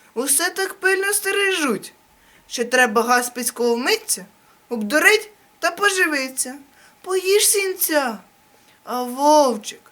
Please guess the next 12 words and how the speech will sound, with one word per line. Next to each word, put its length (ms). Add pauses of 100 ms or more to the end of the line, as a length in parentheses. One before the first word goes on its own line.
(160)
непростійно 1080
думав, 500 (560)
коли 440
б 100
йому 440 (220)
шматок 920
м'ястя. 1000 (1000)
«Ні», — 480
каже 400
він, — 300 (420)
«спасибі, 840
куму». 480